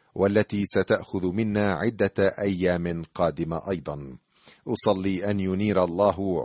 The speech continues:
عقولنا لنفهم مشيئته الصالحة من خلال كلمته المقدسة. أرحب بك معي ثانية.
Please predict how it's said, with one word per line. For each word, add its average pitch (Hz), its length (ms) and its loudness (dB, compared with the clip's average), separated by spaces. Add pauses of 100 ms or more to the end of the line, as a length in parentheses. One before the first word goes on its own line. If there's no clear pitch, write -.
عقولنا 110 680 2 (280)
لنفهم 117 920 0 (120)
مشيئته 131 760 -4
الصالحة 87 680 -4 (300)
من 101 180 -2
خلال 98 500 0
كلمته 90 640 -2
المقدسة. - 840 -6 (420)
أرحب 104 420 2 (280)
بك 92 240 -4
معي 85 520 -2
ثانية. 65 560 -8